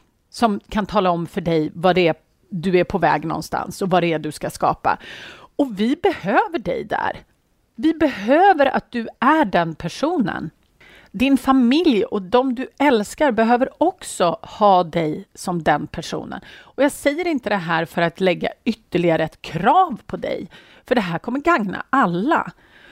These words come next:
För när du ger dig själv vit tid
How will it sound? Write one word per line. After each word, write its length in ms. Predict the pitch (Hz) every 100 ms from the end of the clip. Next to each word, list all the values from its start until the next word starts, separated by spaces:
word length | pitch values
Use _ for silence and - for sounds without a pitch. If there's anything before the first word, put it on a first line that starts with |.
| -
För 120 | - 254
när 140 | 247
du 280 | 185 277 339
ger 240 | 302 240
dig 180 | 202 190
själv 760 | - - 277 285 175 180 214 247 _ _ _ _
vit 640 | 165 160 185 190 175 - -
tid 520 | - 208 147 175